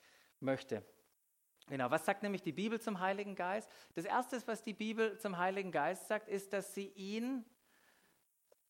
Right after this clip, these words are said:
als eine Person sieht und mit, mit Worten beschreibt wie eine Person. Da heißt es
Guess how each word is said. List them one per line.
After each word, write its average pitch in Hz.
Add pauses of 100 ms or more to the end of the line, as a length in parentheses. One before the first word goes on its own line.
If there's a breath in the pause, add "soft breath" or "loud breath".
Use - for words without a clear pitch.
(420)
als 165
eine 196
Person 202
sieht 185
und 175
mit, 170
mit 156
Worten 208
beschreibt 151
wie 160
eine 151
Person. 175
Da 123
heißt 139
es 240